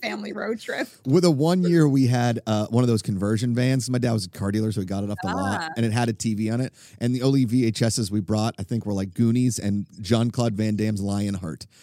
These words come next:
Speaker 2: And after the
Speaker 1: Nope.
Speaker 2: second time we watched Lionheart, my dad's like, "All right, enough of that. We're, we're listening to books on tape." So we went back to the books on tape.
Speaker 1: This, this all makes too much sense.
Speaker 2: Yeah. Um, okay, so Naomi, Naomi Scott, any, like, any,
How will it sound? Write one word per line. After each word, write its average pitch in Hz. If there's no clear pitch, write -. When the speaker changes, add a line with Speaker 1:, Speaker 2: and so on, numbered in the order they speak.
Speaker 2:
And 123
after 143
the 147
Speaker 1:
Nope. 147
Speaker 2:
second 147
time 139
we 139
watched 127
Lionheart, 110
my 107
dad's 107
like, 123
"All 214
right, 226
enough 226
of 226
that. 202
We're, 185
we're 196
listening 196
to 165
books 147
on 135
tape." 110
So 135
we 127
went 127
back 131
to 135
the 120
books 110
on 92
tape. -
Speaker 1:
This, 349
this 294
all 226
makes 175
too 170
much 160
sense. 113
Speaker 2:
Yeah. 90
Um, 139
okay, 151
so 147
Naomi, 143
Naomi 147
Scott, 147
any, 180
like, 190
any, 226